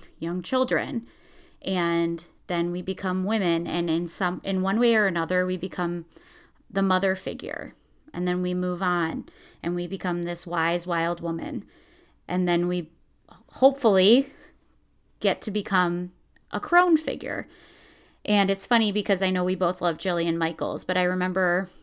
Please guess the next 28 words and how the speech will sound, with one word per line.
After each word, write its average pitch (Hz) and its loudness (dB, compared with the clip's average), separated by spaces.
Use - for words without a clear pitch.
in 185 -2
one 185 0
of 180 -8
her 156 -6
podcasts 208 0
saying 180 -4
that 160 0
she - -2
was 220 2
talking 214 2
about 175 0
a 214 -2
woman 185 0
and 175 2
her 170 -2
relationship 175 -4
to 185 -6
her 165 -2
mother. 240 0
And 180 2
her 202 -2
mother 233 4
was 262 2
very 196 0
much 247 2
stuck - -4
probably 180 2
in 175 -2